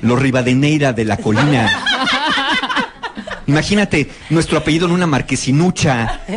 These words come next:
de un vodevil barato, ¿no?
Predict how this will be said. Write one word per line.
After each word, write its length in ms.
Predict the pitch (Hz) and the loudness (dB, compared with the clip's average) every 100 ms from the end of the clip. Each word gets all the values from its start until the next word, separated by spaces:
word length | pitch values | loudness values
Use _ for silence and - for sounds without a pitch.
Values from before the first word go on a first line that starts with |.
| 214 180 | -4 0
de 100 | 147 | 2
un 600 | 156 185 175 147 131 107 | 2 2 2 0 -2 -4
vodevil 440 | 113 127 131 160 147 | 0 2 2 2 2
barato, 460 | 120 131 147 117 98 - - 285 - - - | 2 0 0 -2 -2 -4 -10 -12 -14 -12 -4
¿no? 220 | 147 | -4